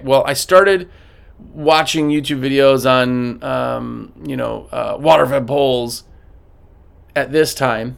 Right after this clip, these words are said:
So I lost out that, and that's now noon. What do I do now?" Right? So feel free to create a schedule. It's a loose schedule, but it keeps you on track by building the schedule, putting it out there.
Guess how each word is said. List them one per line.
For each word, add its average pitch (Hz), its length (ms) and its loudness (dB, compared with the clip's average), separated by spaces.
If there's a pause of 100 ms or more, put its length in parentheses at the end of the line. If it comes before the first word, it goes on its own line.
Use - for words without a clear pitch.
So - 180 0
I 143 100 6
lost 156 460 0
out 143 200 6
that, 147 220 0
and 139 140 -4
that's 139 220 -4
now 143 280 0
noon. 175 680 0
What 143 200 0
do 175 80 6
I 156 100 8
do 143 140 -2
now?" 120 360 -6 (1080)
Right? 151 280 -4 (140)
So - 320 -4 (280)
feel 226 320 -2
free 196 320 -4
to 175 160 -8
create 156 380 -4
a - 40 -10
schedule. 165 380 -8
It's 147 180 -10
a 147 60 -8
loose 185 320 -4
schedule, 170 380 -2
but 156 120 -4
it - 80 -14
keeps - 360 -12
you 165 160 -6
on 143 320 -6
track - 500 -6 (560)
by - 120 -14 (200)
building 147 560 2 (800)
the 127 140 -6
schedule, - 480 -6
putting 160 240 -6
it 147 100 -6
out - 240 -6
there. - 180 -18